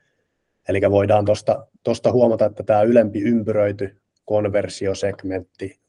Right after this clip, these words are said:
on mitannut sitä, että kuinka hyvin se itse tapahtuma on konvertoinut väkeä sinne, sinne tota harrastuksen pariin. Elikkä jos, jos katsotaan, niin siinä on,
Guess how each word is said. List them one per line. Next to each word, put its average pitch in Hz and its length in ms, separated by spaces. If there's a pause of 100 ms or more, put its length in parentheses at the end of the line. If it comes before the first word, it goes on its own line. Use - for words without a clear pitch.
on 98 140
mitannut 101 420
sitä, 104 340
että 101 200
kuinka 104 300
hyvin 110 320
se 98 180
itse 101 320 (200)
tapahtuma - 720 (440)
on 92 240
konvertoinut 95 800
väkeä 101 380
sinne, - 380 (580)
sinne 95 220
tota 101 240
harrastuksen 101 720
pariin. 95 420
Elikkä 98 240
jos, 98 240 (280)
jos - 120
katsotaan, 104 400
niin 98 120
siinä 101 260
on, 101 180